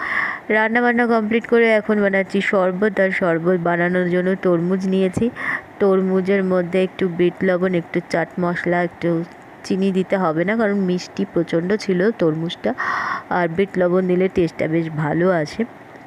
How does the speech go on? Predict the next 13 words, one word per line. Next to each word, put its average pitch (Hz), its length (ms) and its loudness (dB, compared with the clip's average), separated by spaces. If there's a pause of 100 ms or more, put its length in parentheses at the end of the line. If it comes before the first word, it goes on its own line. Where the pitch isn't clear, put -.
(300)
দিয়ে 190 220 2
একটু 185 240 -2
ভালো 170 300 2
করে 185 220 2
ব্লেন্ড 170 400 0
করে 180 300 2
নিয়ে 196 380 0 (420)
গ্লাসে 175 460 2
ঢেলে 180 380 4
ওপর 180 320 2
দিয়ে 170 260 2
একটা 170 340 0
বরফ 160 320 0